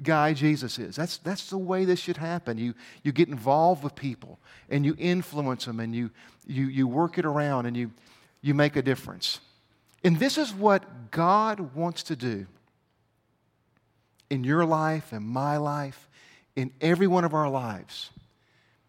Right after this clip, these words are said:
We are uniquely gifted, and we are specifically stationed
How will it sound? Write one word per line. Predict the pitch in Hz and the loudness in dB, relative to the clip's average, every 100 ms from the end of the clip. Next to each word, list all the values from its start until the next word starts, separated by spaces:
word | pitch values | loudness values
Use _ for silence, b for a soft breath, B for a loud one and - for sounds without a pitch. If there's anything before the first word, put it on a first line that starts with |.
| _ _ | _ _
We | 131 156 170 | 2 6 8
are | 156 139 120 - - b b b | 8 6 4 -6 -20 b b b
uniquely | 127 147 143 160 185 - 208 | -2 0 4 4 2 -2 -4
gifted, | 160 156 - - 87 - b b b b b _ _ _ _ _ _ _ _ _ _ _ _ _ _ _ _ | 0 -2 -2 -12 -16 -20 b b b b b _ _ _ _ _ _ _ _ _ _ _ _ _ _ _ _
and | - | 0
we | 135 | 4
are | 151 135 | 6 4
specifically | - - 123 - - - 180 - 175 165 | 0 -10 -10 -6 -4 2 2 0 -4 -4
stationed | - 139 120 104 92 - | -4 -4 -4 -4 -12 -18